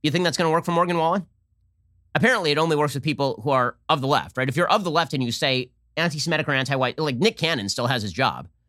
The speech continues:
And Nick Cannon essentially suggested that white people are monsters. And, uh, and he still is gonna be having his job at the end of the day.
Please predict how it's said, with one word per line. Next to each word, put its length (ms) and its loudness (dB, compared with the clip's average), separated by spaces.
And 80 0
Nick 100 2
Cannon 380 0
essentially 340 -2
suggested 360 -4
that 60 -6
white 180 0
people 160 -6
are 80 -4
monsters. 540 0
And, 280 0
uh, 40 4
and 220 0
he 140 2
still 300 -4
is 80 -2
gonna 180 0
be 240 -4
having 260 2
his 180 -2
job 320 -6
at 100 -2
the 100 0
end 240 -2
of 100 -6
the 60 -2
day. 220 -4